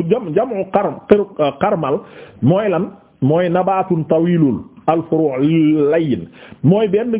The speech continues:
gàncax la boo xam ne bu gudd la nga xam ne day gudd nooy mu ne loolu boo ko yokkee sa karaw loolu dara newu ci waaye loolu noonu problème da cee am ndax mooy moo tax mu ne li ko moo tax imaam al-Hafiz Ibn Hajar ne woon li gënoon a kii sax lépp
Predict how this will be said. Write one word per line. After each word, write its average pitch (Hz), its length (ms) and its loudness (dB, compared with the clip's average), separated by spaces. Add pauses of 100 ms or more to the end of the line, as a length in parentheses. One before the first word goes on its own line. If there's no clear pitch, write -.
(120)
gàncax 185 440 -2
la 123 80 0
boo 156 200 0
xam 175 180 -4
ne 165 80 0
bu 156 260 2
gudd 233 200 2
la - 40 0 (680)
nga 139 120 0
xam 180 160 -2
ne 165 80 0
day 165 220 0
gudd 170 160 0 (560)
nooy 202 500 2 (260)
mu 135 120 0
ne 214 160 0
loolu 208 220 0
boo 175 180 -2
ko 208 100 -2
yokkee 202 300 -2
sa 185 100 -2
karaw 160 240 0
loolu 170 360 0 (100)
dara 165 240 0
newu 143 260 0
ci 107 160 -14 (280)
waaye 196 260 0
loolu 190 320 0
noonu 175 240 -2
problème 156 360 -2
da 143 100 -2
cee 151 120 0
am 147 180 -2
ndax 147 160 -2 (220)
mooy 151 440 0 (200)
moo 147 220 2
tax 160 160 -4
mu 156 140 0
ne 165 100 -2 (320)
li 180 160 4
ko 254 220 0
moo 190 140 -2
tax 240 140 -2
imaam 214 220 0
al-Hafiz 180 320 -2
Ibn 165 80 -4
Hajar 151 280 0
ne 151 100 -2
woon 151 180 0
li 147 80 0
gënoon 180 300 0
a 147 40 -2
kii 139 300 -2
sax - 160 -2
lépp 175 260 0